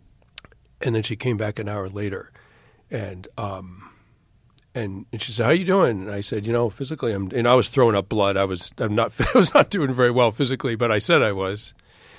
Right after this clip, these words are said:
I said, "But, you know, I'm really struggling with what you told me. And, um,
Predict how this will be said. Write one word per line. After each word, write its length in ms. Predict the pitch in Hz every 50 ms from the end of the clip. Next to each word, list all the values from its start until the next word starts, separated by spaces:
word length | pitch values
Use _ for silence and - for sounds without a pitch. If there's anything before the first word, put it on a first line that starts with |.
| - - - _ _ _
I 60 | -
said, 240 | 123 - 139 120 113
"But, 60 | 117
you 40 | 120
know, 100 | 120 123
I'm 120 | 120 120 131
really 120 | 147 131
struggling 480 | - - - 147 139 127 139 113 101 92
with 140 | 87 -
what 140 | - - -
you 100 | 110 110
told 300 | - - 117 123 127 120
me. 240 | 101 90 107 120 _ _ _ _ _ _ _ _ _ _ _ _ _ _ _
And, 240 | - 123 107 104 95
um, 500 | 98 104 104 95 101 101 104 98 101 104